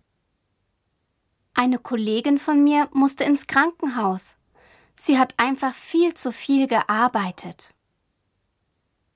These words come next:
Bereust du etwa, mit ihr Schluss gemacht zu haben?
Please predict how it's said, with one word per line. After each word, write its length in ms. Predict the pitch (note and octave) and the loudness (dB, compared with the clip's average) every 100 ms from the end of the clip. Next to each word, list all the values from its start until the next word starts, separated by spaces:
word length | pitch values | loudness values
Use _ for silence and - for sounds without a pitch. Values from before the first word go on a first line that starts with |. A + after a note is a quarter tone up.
| _ | _
Bereust 480 | A#3 F#3+ G#3 A#3+ - | -8 0 2 2 0
du 80 | D4+ | 0
etwa, 500 | A#3 A#3+ B3+ B3 A#3 | -2 -2 2 2 2
mit 260 | G#3 G#3+ - | -2 -6 -6
ihr 100 | G3+ | -6
Schluss 400 | - - - - | -4 -6 -8 -4
gemacht 400 | A#3 A#3 - - | -2 -2 -4 -4
zu 180 | C4+ | -2
haben? 380 | B3 B3+ C4 D4+ | 0 0 0 -4